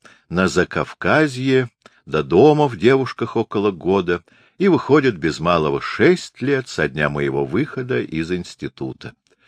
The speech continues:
Время летит, как птица. Не заметишь, как начнёшь стариться, особенно при такой однообразной, монотонной жизни, в таком убийственном климате. Обидней всего то, что состаришься,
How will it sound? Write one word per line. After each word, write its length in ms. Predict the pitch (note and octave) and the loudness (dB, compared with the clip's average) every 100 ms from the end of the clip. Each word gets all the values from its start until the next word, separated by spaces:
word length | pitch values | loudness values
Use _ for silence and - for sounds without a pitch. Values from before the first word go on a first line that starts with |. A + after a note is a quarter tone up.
| _ _ | _ _
Время 440 | D#2+ F2 D#3 G3+ F#3 | 0 4 8 8 8
летит, 420 | E3 C#3+ D#3+ D#3 | 6 4 0 -2
как 240 | - A#2+ - | -2 -4 -6
птица. 640 | - D#2 D#2+ - - - _ _ _ - | -10 -8 -8 -10 -12 -12 _ _ _ -4
Не 140 | G#2 | 0
заметишь, 560 | A#2 B2+ D3 F#3+ E3+ - | 2 4 6 4 4 -2
как 260 | F#2 E2 - | 0 -2 -2
начнёшь 640 | D#2 - F#2+ D#3+ C#3 - - | -6 -4 -2 -2 -2 -10 -18
стариться, 840 | - - F2+ A2+ G#2 - - D#2+ - - - | -14 0 2 2 -2 -10 -6 -6 -6 -20 -6
особенно 640 | D#2 - A2 G2+ F#2 F#2 | -6 2 2 4 2 0
при 160 | E2+ E2+ | 0 0
такой 360 | F2+ - F#2+ | 0 2 2
однообразной, 760 | D#2+ D2+ D#2 C2+ G2+ C3+ G2 E2 | 2 0 -2 0 0 0 -2 -6
монотонной 640 | D2+ D2+ D2+ G#2+ F#2 D2 C2 | -2 -2 0 0 0 -2 -4
жизни, 440 | B2+ D#3 B2 A2 - - | -2 -2 -2 -6 -8 -14
в 80 | - | -2
таком 360 | - - G#2 G#2+ | 0 4 2 4
убийственном 960 | G#2 E2+ B2 D#3+ D3 - C3 B2+ A#2+ | 0 4 4 4 0 -6 -6 -4 -6
климате. 640 | A#2 G#2+ G#2+ G2 E2 - - _ _ _ - | -4 -2 -2 -2 -6 -12 -20 _ _ _ -2
Обидней 560 | G#2 G#2+ E3 D#3 C#3+ | 0 4 4 4 0
всего 360 | C3 - A2+ A2 | -2 2 4 4
то, 260 | - C#3 C#3+ | 4 4 4
что 220 | - A2+ | 0 -4
состаришься, 1160 | - G2 - - B2+ E3 D#3 - - A#2 F2 | -2 -4 -4 -2 2 2 0 -2 0 2 0